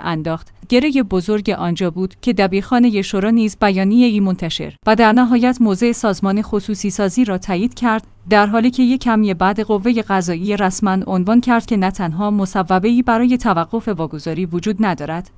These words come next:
بلکه اصلاً موضوع در شورا مطرح هم نشده است. این تناقض‌های نهادی فضای معاملاتی سهام خودروسازان را متلاطم ساخت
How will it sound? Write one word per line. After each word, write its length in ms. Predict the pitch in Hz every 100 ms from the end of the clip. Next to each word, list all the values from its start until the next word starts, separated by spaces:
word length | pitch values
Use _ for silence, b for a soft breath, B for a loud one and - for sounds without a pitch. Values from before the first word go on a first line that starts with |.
| 190
بلکه 400 | 214 220 277 220
اصلاً 320 | 226 262 269
موضوع 360 | 240 190 233
در 160 | 226 226
شورا 400 | - 214 180 196
مطرح 460 | 208 196 240 190 220
هم 180 | 190
نشده 320 | 180 180 151 127
است. 300 | 87 - - -
این 140 | 330
تناقض‌های 680 | 285 226 220 226 - 269 269
نهادی 600 | 214 185 185 165 226 240 -
فضای 380 | 214 262 262
معاملاتی 760 | 247 185 175 180 185 196 262 269
سهام 460 | - 233 233 214
خودروسازان 720 | 208 185 175 185 - 185 190 185
را 100 | 185
متلاطم 600 | 196 208 196 202 262 269
ساخت 380 | - 226 226